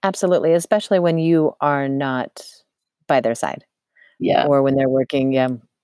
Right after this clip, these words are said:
Speaker 1: a little bit more asynchronously to be able to, to engage in that platform as well. Anything else you're excited to explore or try out with your kids?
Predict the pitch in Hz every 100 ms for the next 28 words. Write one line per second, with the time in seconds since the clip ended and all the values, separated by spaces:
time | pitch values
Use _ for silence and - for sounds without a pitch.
0 | - 143 143 139 139 135 120 131 - 131
1 | 139 131 123 135 127 135 131 139 139 131
2 | 135 131 131 - - 131 123 120 123 _
3 | _ _ _ _ _ _ _ _ - -
4 | 147 135 131 123 117 - 139 127 120 -
5 | 139 110 - 131 127 131 127 120 120 -
6 | - _ 240 285 349 349 294 262 - 220
7 | 214 220 202 202 196 190 196 - - 196
8 | 190 185 - - - 196 196 190 180 147
9 | 196 180 180 180 - 175 190 175 175 -